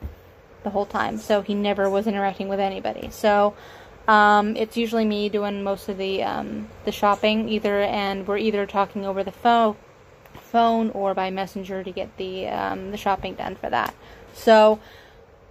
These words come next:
these recipes are a little bit par-, a little bit, um, pared down, but mostly what I'm saying is that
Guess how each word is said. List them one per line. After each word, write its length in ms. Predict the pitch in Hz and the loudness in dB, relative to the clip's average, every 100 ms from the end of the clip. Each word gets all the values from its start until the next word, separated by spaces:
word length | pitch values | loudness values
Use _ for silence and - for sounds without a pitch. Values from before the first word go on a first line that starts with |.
| - _ - _ - - - - | -20 _ -20 _ -20 -20 -20 -2
these 200 | 285 285 | 0 4
recipes 500 | 302 277 - 294 277 | 6 6 4 -4 0
are 100 | 254 | 4
a 40 | 220 | 4
little 200 | 220 240 | 2 0
bit 160 | 302 | -2
par-, 240 | - 254 262 | -2 0 2
a 100 | 233 | 2
little 220 | 233 247 | 2 4
bit, 200 | 254 247 | 4 4
um, 380 | 240 240 233 247 | 4 4 2 0
pared 320 | 233 247 247 | 2 2 4
down, 440 | 220 196 214 240 | 2 2 0 -2
but 380 | 202 208 208 208 | 4 8 8 6
mostly 540 | 226 226 247 - 285 269 | 2 4 2 2 -2 0
what 340 | 240 220 214 | 4 6 6
I'm 160 | 202 196 | 4 0
saying 360 | 208 202 202 | -4 -4 -4
is 240 | 202 196 180 | -6 -6 -2
that 560 | 208 202 202 196 196 | 2 4 4 4 2